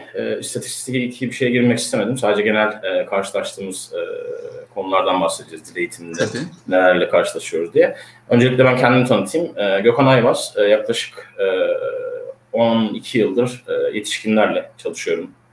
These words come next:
Speaker 1: Onları konuşturmaya çalışıyoruz. E, bu konuda, e, en son pandemi döneminde Tolkap'ı,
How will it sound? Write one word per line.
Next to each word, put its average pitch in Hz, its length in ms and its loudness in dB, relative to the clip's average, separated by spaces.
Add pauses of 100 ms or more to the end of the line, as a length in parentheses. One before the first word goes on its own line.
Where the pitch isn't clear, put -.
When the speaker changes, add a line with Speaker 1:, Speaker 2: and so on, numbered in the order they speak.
Speaker 1:
Onları 98 240 0
konuşturmaya 101 500 0
çalışıyoruz. - 600 -8 (540)
E, - 80 2 (680)
bu - 80 -20
konuda, 104 640 2
e, 73 400 -6
en 92 120 -2
son 107 220 -2 (460)
pandemi 101 280 6
döneminde 98 260 4
Tolkap'ı, 107 640 4